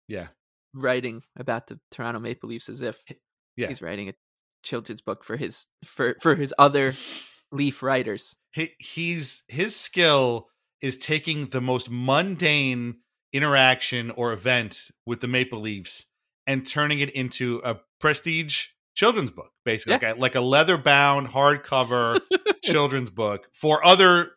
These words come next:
Speaker 1: Leafs fans and s-, other sports writers, like you said. But, but again,
Speaker 2: Yeah.
Speaker 1: the, the, the actual content of it is nothing. It's two guys on the same team being like, "Oh, you, you, you're heading out?"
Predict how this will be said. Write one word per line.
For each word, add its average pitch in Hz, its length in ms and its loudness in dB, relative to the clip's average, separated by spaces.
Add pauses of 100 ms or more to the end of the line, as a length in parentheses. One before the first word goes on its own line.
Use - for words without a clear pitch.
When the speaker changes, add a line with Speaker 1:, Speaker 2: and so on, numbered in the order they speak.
Speaker 1:
Leafs 190 260 0
fans - 400 -16
and 107 140 -12
s-, 123 100 -14
other 131 200 -2
sports 151 360 -6
writers, 78 300 -10
like 92 180 -18
you 92 60 -20
said. - 260 -14 (300)
But, 185 260 4
but 185 200 6
again, 180 260 6
Speaker 2:
Yeah. 156 140 0
Speaker 1:
the, 160 180 0 (240)
the, 139 220 -16
the 147 380 -4 (280)
actual 180 360 2
content 165 480 0
of 117 160 0
it 123 140 -2 (200)
is 160 160 0
nothing. 185 400 2 (160)
It's - 160 -6
two 226 120 0
guys 196 300 8
on 165 60 -2
the 160 60 -4
same 175 240 0
team 190 240 -4
being 156 220 0
like, 135 320 2
"Oh, 165 160 4
you, 113 200 0
you, 120 180 -8
you're 123 200 -4
heading 127 200 0
out?" 156 280 0